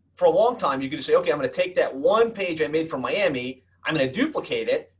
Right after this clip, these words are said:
and I'm just gonna change the city from Miami to Kendall to Hialeah to Palmetto Bay," right? And then I had pages that were in Google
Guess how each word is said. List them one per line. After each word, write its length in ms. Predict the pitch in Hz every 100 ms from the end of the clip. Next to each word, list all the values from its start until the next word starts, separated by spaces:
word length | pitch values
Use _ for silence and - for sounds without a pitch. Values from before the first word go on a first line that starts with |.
| -
and 100 | 156
I'm 40 |
just 120 | 165
gonna 140 | 190 156
change 320 | 196 190 165
the 80 | 160
city 220 | - 131
from 160 | 120 120
Miami 460 | 139 185 185 170
to 120 | 160 151
Kendall 500 | 175 160 151 147 143
to 80 | 104
Hialeah 720 | - 135 135 160 170 156 147
to 200 | - 117
Palmetto 400 | - 135 135 120
Bay," 440 | 139 131 107 - - _ _ -
right? 260 | 139 160 _ _ _ _ -
And 100 | 170
then 80 | 170
I 40 |
had 240 | 165 175
pages 580 | 180 240 269 - - - _
that 220 | 120 - 160
were 140 | 170 214
in 360 | 226 220 220 - -
Google 560 | 196 185 160 196 202